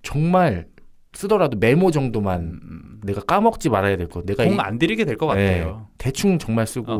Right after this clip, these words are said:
Speaker 2: 어.
Speaker 1: 하는데 제가 말씀드린 뭐 공개됐지만 밖을 향한 글은 맞춤법 검사기도 돌리고 <laughs> 다 하는 거 보면은 사실
Speaker 2: 쓰고 나서 "아, 이 문-, 이 단어가 나을까? 저 단어가
Speaker 1: 네.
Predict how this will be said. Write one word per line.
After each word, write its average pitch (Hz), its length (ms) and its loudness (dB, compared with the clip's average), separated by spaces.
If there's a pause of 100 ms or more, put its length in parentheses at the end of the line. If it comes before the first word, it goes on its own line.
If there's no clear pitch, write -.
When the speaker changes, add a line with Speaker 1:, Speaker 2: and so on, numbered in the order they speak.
Speaker 2:
어. 120 40 -10
Speaker 1:
하는데 127 420 -2 (300)
제가 120 240 0
말씀드린 104 720 -4
뭐 - 180 -12
공개됐지만 151 840 2
밖을 - 260 0
향한 151 260 4
글은 101 420 0 (560)
맞춤법 170 440 0
검사기도 123 380 0
돌리고 98 680 0
<laughs> - 400 -20
다 127 80 0
하는 220 260 2
거 185 80 4
보면은 113 380 0
사실 170 400 -2
Speaker 2:
쓰고 190 240 -4
나서 156 260 2
"아, 156 380 -4
이 151 120 -2
문-, 170 180 -4
이 165 140 -4
단어가 196 300 0
나을까? 175 260 0
저 156 140 -6
단어가 165 360 0
Speaker 1:
네. 127 80 0